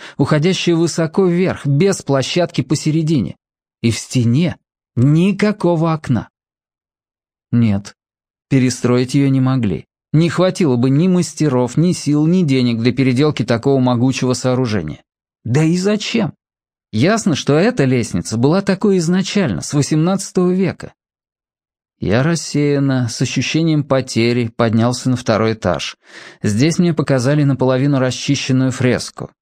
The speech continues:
Богородица с младенцем на руках смотрела словно сквозь дымку из далёкого-далёкого пространства. Смотрела понимающе и ласково.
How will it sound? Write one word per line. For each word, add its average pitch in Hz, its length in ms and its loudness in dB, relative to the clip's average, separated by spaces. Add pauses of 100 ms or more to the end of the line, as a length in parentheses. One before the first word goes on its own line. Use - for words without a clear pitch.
(500)
Богородица 156 720 2
с - 80 -8
младенцем 147 680 0
на 135 80 2
руках 143 480 -2 (280)
смотрела 170 580 0
словно 185 400 0
сквозь 156 400 0
дымку 139 540 0
из 127 220 0
далёкого-далёкого 123 1300 0
пространства. - 880 -2 (600)
Смотрела 117 500 0
понимающе 117 960 0 (340)
и 135 100 2
ласково. 131 680 -4